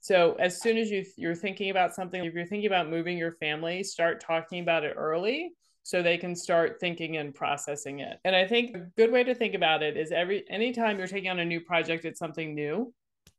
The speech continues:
And you're going from something you know to something that's new, old to new. So within that transition from old to new is a change.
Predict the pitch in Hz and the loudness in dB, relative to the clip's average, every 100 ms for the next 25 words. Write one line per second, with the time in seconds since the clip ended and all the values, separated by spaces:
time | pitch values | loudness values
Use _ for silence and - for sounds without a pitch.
0 | _ _ _ _ - - - _ _ 180 | _ _ _ _ -20 -20 -20 _ _ 4
1 | 175 175 - _ - - 175 180 196 214 | 4 4 -2 _ -16 -2 0 2 0 0
2 | 226 214 202 185 180 165 160 160 160 160 | 0 2 0 0 0 4 4 4 2 -2
3 | 170 151 160 151 151 151 - _ _ _ | -6 -2 -2 0 -2 -6 -12 _ _ _
4 | _ _ _ - 165 165 175 151 147 160 | _ _ _ -2 -2 0 0 0 0 -6
5 | - - 175 185 214 165 151 151 180 180 | -6 2 2 2 2 4 2 2 -2 2
6 | 233 226 196 170 - 196 180 180 180 175 | 2 4 4 4 2 -6 -4 -4 -6 -8
7 | 170 165 165 170 156 151 143 - 147 139 | -2 0 0 -4 -4 -4 -6 -4 -4 -2
8 | 208 349 - | -6 -8 -14